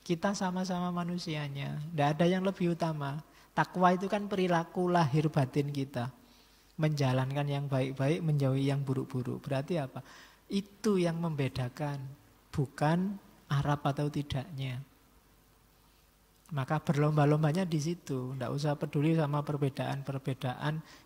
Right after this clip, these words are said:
yang sifatnya fitrah, niscaya. Gitu loh. Jadi itu yang ketiga. Yang keempat, ya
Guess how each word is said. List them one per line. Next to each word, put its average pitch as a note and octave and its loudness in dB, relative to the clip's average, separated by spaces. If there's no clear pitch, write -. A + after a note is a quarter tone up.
yang C#3 -2
sifatnya C#3+ -4
fitrah, D3 -2
niscaya. C#3 -2
Gitu - -20
loh. - -20
Jadi C#3+ -4
itu E3 2
yang D#3+ 4
ketiga. C3+ -2
Yang E3+ 2
keempat, F3 -4
ya B2+ -6